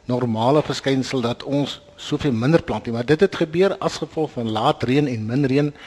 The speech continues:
het die, eh, boere laat geplant, min, mi-, heel wat minder geplant. En dan het die, die, eh, droogte en die uitermate hitte toestande gedien-, gedurende Januarie ook die oes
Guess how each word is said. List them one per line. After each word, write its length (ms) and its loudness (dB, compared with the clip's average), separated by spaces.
het 160 -8
die, 240 2
eh, 100 0
boere 380 2
laat 480 -2
geplant, 580 -4
min, 360 0
mi-, 160 2
heel 220 4
wat 180 2
minder 240 2
geplant. 400 -2
En 160 0
dan 180 2
het 120 0
die, 180 0
die, 360 -4
eh, 140 0
droogte 640 6
en 240 0
die 280 -2
uitermate 580 0
hitte 340 -2
toestande 440 -4
gedien-, 420 -10
gedurende 500 -4
Januarie 520 0
ook 260 -4
die 180 -6
oes 260 -10